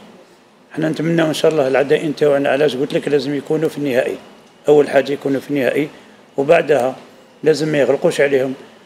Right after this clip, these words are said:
و تو ديبون لي، لي زيليميناتوار كيفاش يكونوا،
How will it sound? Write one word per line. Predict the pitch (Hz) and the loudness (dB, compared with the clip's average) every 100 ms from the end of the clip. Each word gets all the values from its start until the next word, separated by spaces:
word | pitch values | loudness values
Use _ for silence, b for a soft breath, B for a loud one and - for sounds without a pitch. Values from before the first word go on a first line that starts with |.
| _ - - | _ -10 -2
و | 156 | 0
تو | 175 | 2
ديبون | 175 180 170 185 180 | 4 4 4 4 4
لي، | 175 165 151 135 | 2 4 4 4
لي | 147 135 | 0 -2
زيليميناتوار | 135 175 180 170 156 165 196 | 2 2 2 2 2 4 4
كيفاش | 190 170 165 165 | 4 0 0 0
يكونوا، | 151 139 117 | 0 0 0